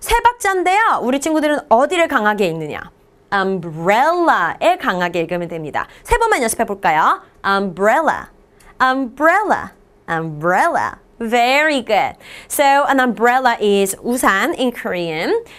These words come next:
친구들 우산 다 갖고 있죠? It keeps us dry from the rain. And this,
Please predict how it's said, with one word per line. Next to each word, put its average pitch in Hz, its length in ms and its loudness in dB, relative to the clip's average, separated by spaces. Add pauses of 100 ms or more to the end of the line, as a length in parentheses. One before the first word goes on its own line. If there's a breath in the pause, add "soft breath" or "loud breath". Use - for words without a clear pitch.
친구들 392 340 2
우산 320 220 0
다 440 180 0
갖고 277 320 -4
있죠? 196 600 0 (720)
It 240 140 -6
keeps - 680 -4
us 233 420 0
dry 208 440 0
from 190 280 -4
the 180 100 -4
rain. 165 480 -6 (760 loud breath)
And 466 340 2
this, 254 840 0